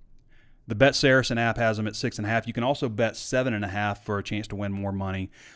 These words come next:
Arkansas is a thirty-four and a half point favorite over Western Carolina. That's five touchdowns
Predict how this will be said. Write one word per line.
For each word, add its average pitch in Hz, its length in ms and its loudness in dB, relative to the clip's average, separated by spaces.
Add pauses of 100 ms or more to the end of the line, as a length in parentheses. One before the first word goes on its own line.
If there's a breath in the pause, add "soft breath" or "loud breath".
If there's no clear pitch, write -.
Arkansas 151 500 6
is 117 140 4
a 107 120 2
thirty-four 156 680 6
and 139 80 6
a 120 40 4
half 127 280 2
point 127 280 -6
favorite 107 500 -2 (560)
over 101 180 -4
Western 101 360 -2
Carolina. 92 580 -6
That's - 160 -8
five 120 340 0
touchdowns - 680 -6